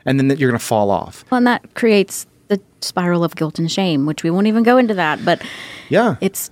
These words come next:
Speaker 1: Well, it has
Speaker 2: negative.
Speaker 1: to be me. It can't be the diet. It has to
Speaker 2: Mm-hmm.
Speaker 1: be me. And so it's easy. Fasting is easy. It's super fast to implement. And anything that's easy and fast to implement,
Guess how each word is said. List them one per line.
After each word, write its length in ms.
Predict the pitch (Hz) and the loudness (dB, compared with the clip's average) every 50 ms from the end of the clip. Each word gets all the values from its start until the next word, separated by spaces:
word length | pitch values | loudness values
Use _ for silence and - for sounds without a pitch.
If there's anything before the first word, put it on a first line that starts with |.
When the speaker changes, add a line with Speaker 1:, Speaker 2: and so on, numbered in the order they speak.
| _ - | _ -2
Speaker 1:
Well, 300 | - 208 226 156 160 165 | 2 2 4 4 4 2
it 40 | 156 | 2
has 60 | 143 | 0
Speaker 2:
negative. 200 | 147 151 151 147 | 0 -2 -2 -2
Speaker 1:
to 60 | 143 | -4
be 120 | 147 170 160 | -4 -4 -4
me. 240 | 160 170 175 165 131 | -4 -4 -4 -4 -4
It 100 | 113 - | -4 -2
can't 220 | - 147 139 123 | -2 -2 0 0
be 100 | 127 123 | 0 -2
the 100 | 104 107 | -2 0
diet. 360 | 98 120 113 110 104 101 101 | 0 0 0 2 0 0 -2
It 60 | 107 | -2
has 260 | 107 - - 113 113 165 | -2 -2 -2 -2 -2 -2
to 60 | 160 | -2
Speaker 2:
Mm-hmm. 80 | 117 104 | -2 -2
Speaker 1:
be 140 | 107 104 101 | -2 -2 -2
me. 420 | 101 107 120 120 110 104 92 92 - | -2 0 0 0 0 -2 -4 -6 -4
And 100 | 127 131 | -4 0
so 160 | - - 143 135 - | 2 2 2 2 2
it's 180 | 131 123 - 196 | -2 -4 -2 -2
easy. 500 | 156 139 147 160 143 170 175 - - - | -2 0 0 0 0 0 -2 -2 -4 -6
Fasting 380 | - 143 127 131 - - 131 117 | -4 -4 -4 -2 0 0 0 0
is 120 | 101 95 | 0 0
easy. 460 | - 135 120 117 104 123 117 110 113 - _ _ _ _ _ _ _ _ _ | 0 0 0 0 0 0 -2 -4 -4 -8 _ _ _ _ _ _ _ _ _
It's 280 | - 101 - - - - _ _ _ _ | -6 -6 -6 -8 -12 -14 _ _ _ _
super 640 | - - - - - - - 175 180 175 185 175 | -6 -2 0 0 2 2 4 4 4 4 2 0
fast 500 | 151 - - 139 117 117 123 - - - | 0 0 -2 0 0 0 -2 -2 -2 -2
to 180 | - 127 - - | -2 -2 0 0
implement. 580 | 123 120 113 - 117 104 95 95 95 92 - - _ _ _ _ _ _ _ _ _ | 0 0 0 -2 -4 -4 -2 -4 -4 -8 -10 -16 _ _ _ _ _ _ _ _ _
And 120 | - 139 151 | -6 -4 -2
anything 340 | 165 165 180 196 208 208 190 | 0 0 2 2 2 2 0
that's 180 | 165 131 - - | 0 -4 -4 -4
easy 440 | - 147 156 165 151 165 185 175 147 | -2 0 0 0 0 2 2 2 2
and 100 | 131 117 | 2 2
fast 260 | - 131 135 131 - | 0 -2 -2 -2 -4
to 120 | - - - | -4 -2 0
implement, 480 | 127 127 120 127 117 110 104 101 - | 0 0 0 0 0 0 0 -2 -4